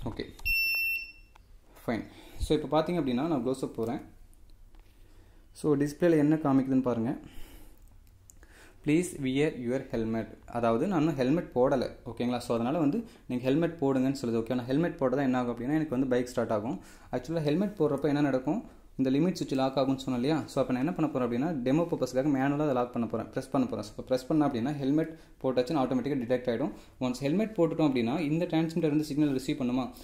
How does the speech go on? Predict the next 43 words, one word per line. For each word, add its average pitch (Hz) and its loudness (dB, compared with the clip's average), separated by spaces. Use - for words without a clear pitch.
So, 147 0
receive 135 2
பண்ண 175 4
உடனே 135 4
இங்க 156 2
four 156 4
channel 160 0
ரிசீவர்னு 131 -2
சொன்னேன் 139 0
இல்லையா? 127 2
So, 135 2
இந்த 131 6
எல் 131 6
இ 160 2
டி 165 4
எல்லாமே 139 4
பாருங்க, 127 2
ஆஃப் 139 0
ஸ்டேட்ல 127 2
இருக்கு. 135 0
நான் 123 0
transmitter 175 2
இங்க 147 6
signal 151 0
transmit 147 -2
பண்ண 151 4
உடனே 139 2
இந்த 147 2
ஏதாச்சும் 143 4
அதுக்கான 156 4
channel 160 4
மட்டும் 151 4
activate 139 0
ஆகும். 127 4
அப்படி 135 2
activate 143 0
ஆச்சு 135 0
அப்படின்னா, 151 0
ஆட்டோமேட்டிக்காக 135 2
உங்களுடைய 135 4
bike 123 2
வந்து 143 2
ஆன் 123 2